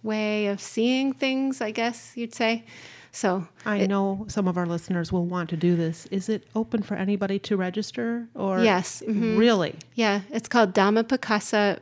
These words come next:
Speaker 1: Vipassana Center, and it's in Pecatonica, so it's really close to Rockford,
Speaker 2: Mm-hmm.
Speaker 1: actually. And they have ten-day courses that are, f-, um, they're by donation only,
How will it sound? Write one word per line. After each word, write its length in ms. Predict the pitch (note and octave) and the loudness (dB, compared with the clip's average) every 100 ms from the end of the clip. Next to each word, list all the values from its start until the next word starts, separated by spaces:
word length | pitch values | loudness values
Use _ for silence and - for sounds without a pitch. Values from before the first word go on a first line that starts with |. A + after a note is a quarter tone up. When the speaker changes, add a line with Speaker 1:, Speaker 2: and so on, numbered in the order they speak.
| - | -6
Speaker 1:
Vipassana 640 | G3+ G3 A#3+ A#3 G#3+ F#3+ | -8 -4 -4 -2 -2 -2
Center, 360 | F#3+ F#3+ F#3 G#3 | -2 -4 -2 2
and 80 | G3+ | 2
it's 160 | G3 | 2
in 120 | G#3+ G#3 | 0 -2
Pecatonica, 680 | G#3 G3+ G#3+ A#3+ G#3+ F#3 | -4 -4 -4 -2 0 -2
so 160 | E3+ F#3+ | -4 -4
it's 180 | F#3+ - | -4 2
really 200 | A#3+ A#3+ | 4 4
close 400 | A3+ A3 A#3 - | 2 0 0 -2
to 120 | - | -2
Rockford, 420 | F#3+ F#3+ - A#3+ G#3 | 0 -2 -4 -4 -2
Speaker 2:
Mm-hmm. 60 | |
Speaker 1:
actually. 520 | G3 - G3+ G#3+ A#3+ - - - - | -2 -2 0 0 -2 -8 -18 -18 -2
And 160 | A3+ A3 | 2 4
they 100 | A3 | 4
have 240 | G#3+ G#3+ - | 4 2 0
ten-day 340 | A3+ G#3+ G#3 | 0 2 2
courses 540 | G#3 G#3+ G#3 G#3 G3+ G3+ - - - | 0 -2 0 0 0 -2 -16 -18 -2
that 140 | A#3 G#3 | 4 6
are, 140 | G3 | 6
f-, 240 | G3 - - - | 2 -4 -8 2
um, 360 | G#3+ G3 G3 F#3+ - - - - | 4 4 0 -4 -14 -20 -20 2
they're 140 | C4 A#3 | 4 8
by 220 | A#3+ C4 | 8 8
donation 640 | C4+ C4+ A3 A3 - A3 | 6 6 6 4 2 0
only, 460 | - A3+ G3 E3+ | 2 2 2 0